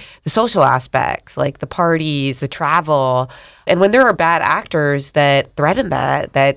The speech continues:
turn it into, from, like, a party into a nightmare,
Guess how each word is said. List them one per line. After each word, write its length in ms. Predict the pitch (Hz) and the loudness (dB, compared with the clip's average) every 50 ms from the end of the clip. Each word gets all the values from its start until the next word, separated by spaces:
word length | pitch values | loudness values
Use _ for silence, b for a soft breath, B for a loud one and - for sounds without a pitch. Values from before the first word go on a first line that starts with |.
| - _ - | -4 _ -14
turn 220 | - 175 165 160 | -8 -6 -4 -2
it 140 | 160 156 151 | -2 -4 -4
into, 640 | - 151 151 151 - - 151 147 139 139 139 135 135 | -4 -6 -6 -8 -10 -8 -8 -6 -6 -4 -6 -6 -6
from, 180 | - - 147 131 | -4 -4 -4 -2
like, 180 | 143 135 - - | -2 -4 -4 -6
a 60 | - | -6
party 320 | - - 165 175 175 147 | -2 -2 -2 0 0 -2
into 200 | 139 131 131 139 | -6 -6 -6 -6
a 60 | 131 | -6
nightmare, 680 | 120 127 165 247 - - 143 139 135 135 139 156 180 180 | -4 -2 -2 -2 -2 -2 -2 -2 0 0 0 -2 -4 -6